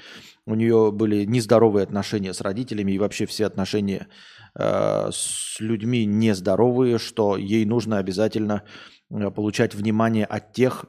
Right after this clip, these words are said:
кто на неё плюёт. То есть мы такие смеёмся, да, вот Пушкин нам говорит: "Чем меньше женщин мы любим, тем больше нравимся мы ей".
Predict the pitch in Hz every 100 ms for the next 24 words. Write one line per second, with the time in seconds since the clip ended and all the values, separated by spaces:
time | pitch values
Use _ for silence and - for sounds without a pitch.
0 | _ - - 113 113 - - 110 107 104
1 | 104 - 107 113 98 - - - 107 -
2 | - - - - 131 127 123 - 143 175
3 | 208 120 107 120 113 - 117 - 98 98
4 | 101 98 95 98 - - _ - 107 107
5 | 101 - 107 101 98 101 101 104 101 -
6 | - - 117 151 143 123 117 104 113 107
7 | 107 104 104 95 92 98 98 95 -